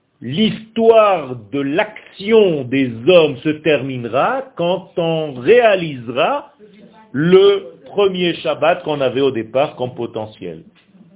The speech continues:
qui va se retrouver où ? Dans le prochain Shabbat, c'est-à-dire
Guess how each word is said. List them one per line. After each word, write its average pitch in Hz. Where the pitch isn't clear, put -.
qui -
va 139
se -
retrouver 139
où ? 226
Dans 160
le 156
prochain 170
Shabbat, 120
c'est-à-dire 127